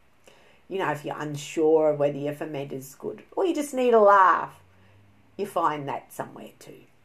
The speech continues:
So take one step at a time, 'cause it can be very overwhelming to be unwell, to be stressed,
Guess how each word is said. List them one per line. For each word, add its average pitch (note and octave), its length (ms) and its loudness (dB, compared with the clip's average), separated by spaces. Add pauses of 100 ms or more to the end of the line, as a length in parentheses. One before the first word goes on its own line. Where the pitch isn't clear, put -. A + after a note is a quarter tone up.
(680)
So C4 120 -2
take F#4 340 2
one B3+ 220 0
step G3 340 0
at F3 100 -8
a E3 40 -8
time, C3 600 -10 (540)
'cause G#3+ 180 -6
it A3+ 120 -4
can C4+ 260 -2
be G#3+ 100 -2
very D3+ 340 0
overwhelming C3+ 880 -6
to E3 100 -10
be D#3 180 -6
unwell, C#3 720 -2
to D3 60 -12
be D3+ 140 -10
stressed, - 680 -14